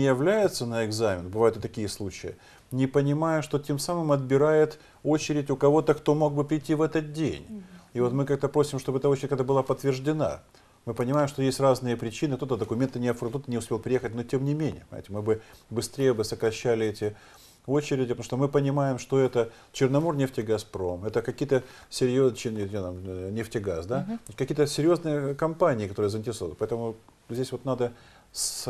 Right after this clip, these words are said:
Speaker 1: обоюдно эту проблему решать, как бы.
Speaker 2: Мгм. Довольно значимые, действительно, да? Если ведь эти люди не получат соответствующего документа,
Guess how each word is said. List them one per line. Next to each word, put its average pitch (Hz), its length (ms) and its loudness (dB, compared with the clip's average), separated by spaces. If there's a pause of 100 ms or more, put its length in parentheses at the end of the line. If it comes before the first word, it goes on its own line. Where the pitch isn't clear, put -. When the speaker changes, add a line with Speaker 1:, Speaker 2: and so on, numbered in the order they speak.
(100)
Speaker 1:
обоюдно 139 640 2
эту 98 140 -6
проблему 90 460 -2
решать, - 380 -12
как - 120 -20
бы. - 40 -20 (140)
Speaker 2:
Мгм. 202 320 -14 (300)
Довольно 240 360 2
значимые, 240 580 -2
действительно, 196 540 -8
да? 240 220 -4
Если 214 280 -4
ведь 202 140 -8
эти 214 160 -8
люди 214 220 -4
не 208 140 -4
получат 202 640 -6 (180)
соответствующего 214 880 -4
документа, 202 760 -8